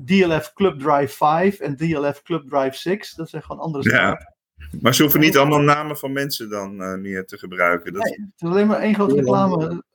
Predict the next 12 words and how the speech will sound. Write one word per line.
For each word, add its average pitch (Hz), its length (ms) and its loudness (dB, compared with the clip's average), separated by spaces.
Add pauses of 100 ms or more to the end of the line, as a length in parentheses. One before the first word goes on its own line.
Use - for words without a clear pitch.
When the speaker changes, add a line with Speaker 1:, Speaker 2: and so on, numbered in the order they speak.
Speaker 1:
Het, 175 220 -12
overal 220 300 2
zie 196 140 2
je 180 160 4
spandoeken 202 600 0
hangen 185 320 2
en 165 340 0
muurschilderingen 185 720 2
met 175 200 -4
D 170 40 -2
L 185 320 2
F. - 140 -20